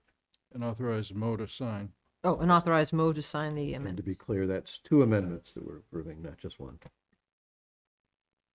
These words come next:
Speaker 3: It's two documents.
Speaker 2: Oh, yes.
Speaker 3: One
Speaker 2: Yeah.
Speaker 3: eighteen thousand, one forty-three thousand.
Speaker 2: Vote to
Speaker 1: Yep. Do we have a second?
Speaker 3: Second.
Speaker 1: All those in favor?
Speaker 3: Aye.
Speaker 1: Aye.
Speaker 2: Aye.
Speaker 1: Uh,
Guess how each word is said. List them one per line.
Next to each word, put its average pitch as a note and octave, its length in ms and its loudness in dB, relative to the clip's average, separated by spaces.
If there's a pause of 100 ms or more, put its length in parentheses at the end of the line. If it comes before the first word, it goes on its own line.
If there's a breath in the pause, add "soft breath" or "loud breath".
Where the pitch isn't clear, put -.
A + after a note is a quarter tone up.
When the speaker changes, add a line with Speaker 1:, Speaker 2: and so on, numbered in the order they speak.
(440)
Speaker 3:
It's - 100 -20
two A2 120 -6
documents. - 260 -8
Speaker 2:
Oh, G3 60 8
yes. F#3+ 160 4
Speaker 3:
One G#2+ 100 6
Speaker 2:
Yeah. B2+ 60 10
Speaker 3:
eighteen B2+ 300 6
thousand, G2+ 320 4
one F2+ 140 0
forty-three F2 460 2
thousand. G3 160 4
Speaker 2:
Vote - 200 -4
to - 80 -20 (340)
Speaker 1:
Yep. F3 200 -6 (120)
Do B2+ 80 -10
we A#2+ 80 -2
have A#2 80 -2
a A2 60 -8
second? B2 420 -4
Speaker 3:
Second. G#2+ 320 0 (160)
Speaker 1:
All C3 160 0
those C3 180 0
in B2 80 -4
favor? A2 400 0
Speaker 3:
Aye. E2 220 2 (580)
Speaker 1:
Aye. A2 240 -12 (140)
Speaker 2:
Aye. D3+ 160 -8 (520)
Speaker 1:
Uh, B2+ 400 -2